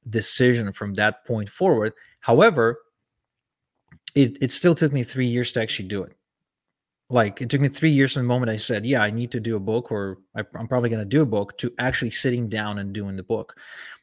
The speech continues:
Uh, and that part I found to be very difficult. It's the overcoming that invisible barrier, the, the, the mental block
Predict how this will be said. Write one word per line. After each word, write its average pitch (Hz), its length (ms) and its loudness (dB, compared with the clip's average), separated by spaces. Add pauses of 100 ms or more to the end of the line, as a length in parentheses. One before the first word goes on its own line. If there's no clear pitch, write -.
(120)
Uh, 110 200 4
and 123 140 6
that 175 240 6
part 127 220 6
I 117 120 2
found 113 340 -4
to 107 60 -6
be 104 140 -6
very 101 240 -4
difficult. 98 560 -10
It's 107 280 -8
the 101 320 -6
overcoming 120 600 -2
that 104 300 -4
invisible 110 800 -2 (340)
barrier, 117 800 2 (600)
the, 104 280 -12
the, 104 280 -12
the 113 80 -8
mental 113 340 -2
block 101 520 -6